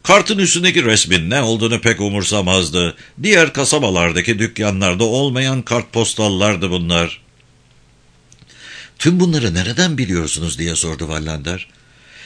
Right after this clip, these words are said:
"İnsan kasabada yaşayınca istese de istemese de birçok şeyi duyuyor," dedi Merlander. "Kasaba yaşamı böyle işte." "Peki sonra ne oldu?" "Kadın bir gün ortadan kayboldu." "Kayboldu mu?"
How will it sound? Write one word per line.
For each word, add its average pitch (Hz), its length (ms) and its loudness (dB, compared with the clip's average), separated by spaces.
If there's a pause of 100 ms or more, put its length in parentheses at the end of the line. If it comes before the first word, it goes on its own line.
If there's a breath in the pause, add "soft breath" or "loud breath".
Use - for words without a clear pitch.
(140)
"İnsan 104 420 4
kasabada 98 520 2
yaşayınca 95 500 4
istese 110 480 2
de 98 60 6
istemese 98 560 2
de 90 140 2
birçok 147 420 2
şeyi 135 300 2
duyuyor," 110 460 2
dedi 90 200 4
Merlander. 82 640 2
"Kasaba 95 380 0
yaşamı 92 420 2
böyle 113 340 0
işte." 78 460 -2 (880 soft breath)
"Peki 107 200 -4
sonra 147 300 -2
ne 85 100 -4
oldu?" 82 380 -8 (680 soft breath)
"Kadın 113 320 2
bir 131 120 6
gün 113 140 2
ortadan 117 460 4
kayboldu." 110 720 2 (540)
"Kayboldu 110 540 -4
mu?" 107 220 -4